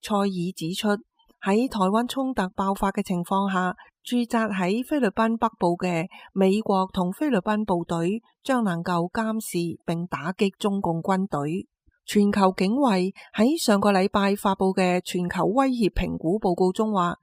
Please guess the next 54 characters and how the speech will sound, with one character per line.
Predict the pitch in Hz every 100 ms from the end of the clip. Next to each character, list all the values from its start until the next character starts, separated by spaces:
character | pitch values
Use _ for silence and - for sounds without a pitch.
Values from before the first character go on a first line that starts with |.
| _ _ _
盡 | - 202
管 | 196 214
世 | 247 202
界 | 202
各 | 202 202 -
地 | 180 180
危 | 165 165
機 | - 220
不 | - -
斷， | - 170 170 - - _
但 | 220 220
係 | 208 190 196
台 | -
灣 | 175 180 233 254 269 -
係 | 180 170
冷 | 165 147 190
戰 | - 180 180
二 | - 170 170
點 | - 165 214 170
零 |
嘅 | 165 175
中 | 196 196
心。 | - 190 190 202 _ _ _ -
路 | 202
透 | 208 214 214
社 | 190 180
曾 | 208 190 175
經 | 240 240
報 | 214 190
道 | 175
話， | 175 175 - - _
到 | 240
二 | 240
零 | 220 185
二 | 175
二 | 180 185 185 185
年 | 170 175
十 | - 190
月， | 180 185 - _ _ -
菲 | 320
律 | 269
賓 | 214 226 233
係 | 226 196 196
至 | -
到 | 208
而 | 196 170
家 | 226
為 | 226 170 156
止 | - 165 196 233 - -
喺 | 277
印 | 302 226
太 | 220 208 208
地 | 190 180
區 | - 240 240 240